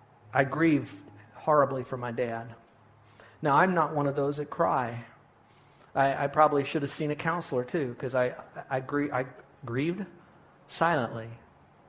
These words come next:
It affected my emotions. Uh, I was depressed. Wasn't suicidal, but I was just lethargic. And at the weirdest times, I get choked up.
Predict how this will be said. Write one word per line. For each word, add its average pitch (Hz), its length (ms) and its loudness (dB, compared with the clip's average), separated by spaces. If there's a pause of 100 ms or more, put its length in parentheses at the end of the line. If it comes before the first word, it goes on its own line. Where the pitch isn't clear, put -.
(160)
It 147 120 6
affected 147 480 -2
my 135 220 2
emotions. 135 720 -4
Uh, 117 280 -8 (260)
I 123 60 -6
was 135 100 -6
depressed. 147 600 -2 (400)
Wasn't 170 240 2
suicidal, 190 600 -2
but 135 140 2
I 135 80 6
was 131 140 0
just 185 260 -6 (140)
lethargic. 147 720 -2 (840)
And 147 100 2
at 147 120 0
the 143 80 2
weirdest 170 420 2
times, 175 320 -2
I 139 60 -2
get 147 180 -6
choked 151 320 -4
up. 185 300 -4